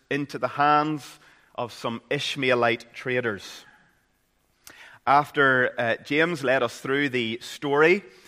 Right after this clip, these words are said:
of Joseph's brother Judah's dubious exploits in chapter thirty-eight,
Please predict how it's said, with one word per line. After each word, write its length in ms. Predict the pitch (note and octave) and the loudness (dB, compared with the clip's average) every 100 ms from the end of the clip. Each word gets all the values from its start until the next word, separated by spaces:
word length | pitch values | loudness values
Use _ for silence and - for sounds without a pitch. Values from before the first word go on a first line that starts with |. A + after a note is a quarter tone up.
| - - _ _ A#2 | -20 -20 _ _ -2
of 500 | A#2 A2+ G#2+ - - _ _ _ | 2 2 0 -10 -20 _ _ _
Joseph's 480 | C#3 C3 - A#2 - | -8 -6 -6 -10 -12
brother 600 | - B2+ B2 A#2+ A#2 - | -14 -4 0 2 0 -4
Judah's 540 | A2 B2 C3 C#3 B2+ C#3+ B2+ | -8 -4 0 0 -2 -8 -14
dubious 580 | A2+ B2+ B2+ B2+ B2 - - | -14 -8 -4 -2 -4 -4 -4
exploits 720 | A#2 - - C#3 D#3 E3+ - | -4 -4 -6 0 2 0 -6
in 120 | A#2+ | -8
chapter 400 | A2 C3+ A#2+ B2 | -4 0 0 0
thirty-eight, 880 | A2+ - A#2+ A2+ - C#3 A3 - - | -4 0 -2 -2 -4 0 0 -2 -10